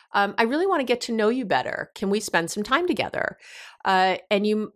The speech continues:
and in that time, you might ask something like, "If there's one thing I could do to strengthen our relationship, what would it be?" Or, "If there's one thing that would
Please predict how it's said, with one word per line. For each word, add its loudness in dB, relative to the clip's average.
and 0
in 2
that 0
time, -2
you 0
might 2
ask 4
something -2
like, 0
"If -2
there's 4
one 2
thing -2
I 4
could -2
do 2
to 0
strengthen -4
our 4
relationship, 0
what 0
would -2
it -4
be?" -2
Or, 4
"If 0
there's 4
one 2
thing 2
that 4
would 0